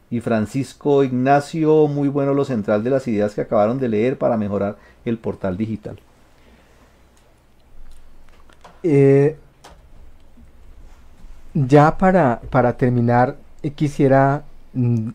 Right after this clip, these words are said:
Speaker 2: hacer esta reflexión. En los veintitrés años de existencia de Revolución Obrera y de la Unión Obrera Comunista,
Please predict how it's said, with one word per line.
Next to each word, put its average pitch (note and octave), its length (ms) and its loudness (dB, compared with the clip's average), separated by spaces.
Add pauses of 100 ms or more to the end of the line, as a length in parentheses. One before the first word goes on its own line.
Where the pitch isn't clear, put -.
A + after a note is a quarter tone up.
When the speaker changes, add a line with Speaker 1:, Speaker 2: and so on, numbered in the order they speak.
Speaker 2:
hacer A#2+ 320 0
esta A#2+ 180 -2
reflexión. B2 520 -4 (480)
En C#3+ 120 2
los C#3 180 2
veintitrés C#3+ 720 -2
años E3 420 -4
de B2+ 100 -4
existencia A2 840 -6 (560)
de A#2 460 -4
Revolución A2+ 560 0
Obrera B2 440 0 (540)
y A#2+ 80 -6
de A2+ 80 -2
la G#2 100 -6
Unión G#2+ 280 -6
Obrera B2 340 -2
Comunista, A2+ 560 -4